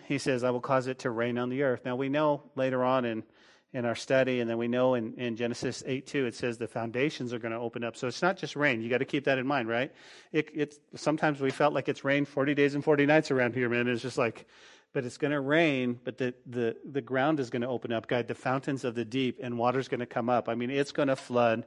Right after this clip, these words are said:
fast. So both rain and the deep filling from the earth. And here's the sad part. Everyone on earth died.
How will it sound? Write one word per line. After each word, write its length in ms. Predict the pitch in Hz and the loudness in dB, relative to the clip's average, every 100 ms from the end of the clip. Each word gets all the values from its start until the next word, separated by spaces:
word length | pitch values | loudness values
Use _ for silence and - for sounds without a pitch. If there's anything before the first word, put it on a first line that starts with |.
| - - - _ | -12 -20 -20 _
fast. 600 | - 135 127 113 - - | 2 4 4 2 -2 -4
So 100 | 131 | -2
both 380 | 110 131 131 120 | 2 2 2 -4
rain 600 | 123 131 147 170 180 180 - | 0 4 6 4 4 0 0
and 360 | 143 151 156 | 4 6 4
the 120 | 139 123 | 2 0
deep 420 | 110 143 156 - | -2 -6 -6 0
filling 340 | 151 151 151 | 4 6 4
from 220 | 135 143 | 0 -2
the 160 | 131 143 | -2 0
earth. 420 | 139 123 110 - _ _ - - - - | 2 2 0 -6 _ _ -20 -20 -16 -10
And 80 | 107 | -4
here's 320 | 151 156 147 | 0 0 0
the 60 | |
sad 320 | 139 147 139 123 | 0 4 4 4
part. 260 | 127 107 - | 2 2 2
Everyone 480 | 127 139 151 139 135 | 0 2 0 0 0
on 140 | 120 | 0
earth 260 | 117 - - | -2 -2 -2
died. 320 | 113 107 | -2 -2